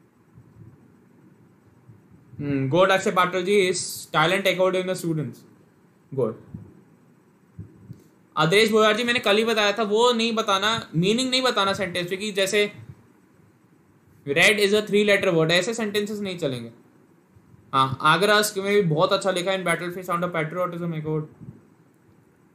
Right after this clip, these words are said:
Very good, Viresh Arapalli ji, very good। Pramod पाटिल जी ने इजी लिखा, ये obvious, very good।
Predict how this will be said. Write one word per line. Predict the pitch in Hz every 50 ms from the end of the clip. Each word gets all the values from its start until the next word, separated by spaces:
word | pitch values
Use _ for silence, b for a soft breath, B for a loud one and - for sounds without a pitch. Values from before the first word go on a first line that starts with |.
| _ _ _ _ - _ _ _ _ _ _ _ _ _ -
Very | 117 113 147 160 175 185 190
good, | 196 208 185
Viresh | 185 190 196 202 196 202
Arapalli | 185 175 180 175 180 180 175 175 175
ji, | 180 185
very | 170 147 165 170 175 175
good। | 151 131 113 - - - - - _ _ _ _ _ _ _ _ _ _ _ _ _ _ - - - - - _ _ _ _ _ _ _ _ _ _ _ _ _ _ _ _ _ _ _ _ _ _ _ _ -
Pramod | 151 156 170 175 175 180
पाटिल | 180 170 170 190 185
जी | 175
ने | 180 175
इजी | 175 175 175
लिखा, | 175 170 180 190
ये | 175 170 175
obvious, | 165 160 170 - - 156 151 147 147 - - - - - - - _ - 127 123
very | 143 165 175 180 170 147
good। | 131 117